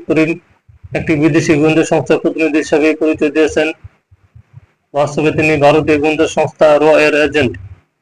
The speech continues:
বর্তমানে অন্তর্বর্তী সরকারকে অস্থিতিশীল করার মিশন নিয়ে তিনি বাংলাদেশে এসেছেন। বর্তমান সরকার উৎখাতের মূল ষড়যন্ত্রের সঙ্গে যুক্ত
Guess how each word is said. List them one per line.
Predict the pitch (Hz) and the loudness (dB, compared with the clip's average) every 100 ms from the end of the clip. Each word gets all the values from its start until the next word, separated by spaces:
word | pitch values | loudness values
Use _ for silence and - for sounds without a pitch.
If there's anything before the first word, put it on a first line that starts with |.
| _ _ _ - | _ _ _ -12
বর্তমানে | 147 - 156 151 | -10 -4 -2 0
অন্তর্বর্তী | 151 151 147 143 | 0 -2 -2 -4
সরকারকে | - 151 151 156 | -2 -2 0 0
অস্থিতিশীল | 147 - 170 147 - 147 | -2 -2 -6 -4 -4 -4
করার | - 151 | -2 -2
মিশন | 143 143 156 | -2 -2 -2
নিয়ে | 151 156 156 - _ _ _ _ _ - | 0 0 -2 -8 _ _ _ _ _ -10
তিনি | 147 | -4
বাংলাদেশে | 147 151 156 156 | 0 0 0 -2
এসেছেন। | 143 156 - 156 156 156 _ _ _ - 143 | -2 -4 -2 -2 -2 -4 _ _ _ -16 -10
বর্তমান | 147 160 156 | -6 -2 -4
সরকার | 147 156 156 | -2 -2 0
উৎখাতের | 156 156 151 151 | -2 -2 -4 -2
মূল | 151 151 156 _ _ _ _ _ _ _ - - | -2 -2 -6 _ _ _ _ _ _ _ -20 -8
ষড়যন্ত্রের | 147 156 160 160 156 | -2 0 0 0 -2
সঙ্গে | - 151 | -2 -2
যুক্ত | 147 151 - | 0 -2 0